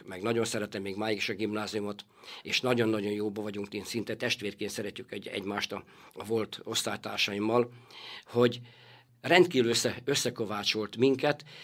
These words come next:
és hát nemrég volt, hát én azt hiszem, hogy ez is egy történelem,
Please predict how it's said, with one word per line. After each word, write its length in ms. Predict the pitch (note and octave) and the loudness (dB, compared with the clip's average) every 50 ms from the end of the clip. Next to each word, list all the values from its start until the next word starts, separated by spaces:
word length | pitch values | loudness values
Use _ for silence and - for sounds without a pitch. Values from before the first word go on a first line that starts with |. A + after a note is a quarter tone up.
| - - - | -18 -20 -10
és 320 | _ - A2+ A#2 A2+ - - | _ -2 0 4 4 4 4
hát 280 | - A#2+ G#2+ - - | 4 2 0 0 -2
nemrég 520 | A2+ C3 D3+ D3 C3 B2 A#2 A#2 A2 G2 G2+ | 2 4 6 8 8 8 6 6 4 2 4
volt, 380 | A2 A#2 A#2 A#2+ A#2 A#2 - - - - _ _ _ _ _ _ _ - | 6 8 8 8 6 4 -2 -10 -12 -16 _ _ _ _ _ _ _ -12
hát 180 | - G2 G2+ - | -12 -10 -6 -4
én 100 | A2 G#2+ | -4 -2
azt 100 | A2+ - | -2 -2
hiszem, 200 | A#2 G2+ - G#2+ | -2 -2 0 -2
hogy 140 | G#2 G2+ A2 | 0 0 2
ez 100 | A#2 A#2 | 0 2
is 140 | A2+ - | 2 2
egy 100 | A#2 - | 0 0
történelem, 640 | - - A2+ A2+ A2+ - A2 G#2+ A2 A2+ A#2+ B2+ C3 | 0 2 2 2 2 2 0 2 4 4 4 4 2